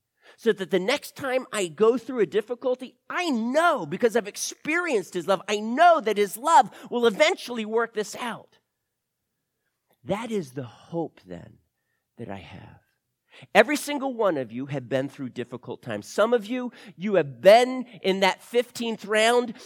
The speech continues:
and you are just hoping, wh-, what's Rocky's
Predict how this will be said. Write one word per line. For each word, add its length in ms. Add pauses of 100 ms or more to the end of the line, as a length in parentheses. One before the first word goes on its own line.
(120)
and 240
you 140
are 100
just 280
hoping, 460
wh-, 200
what's 220
Rocky's 440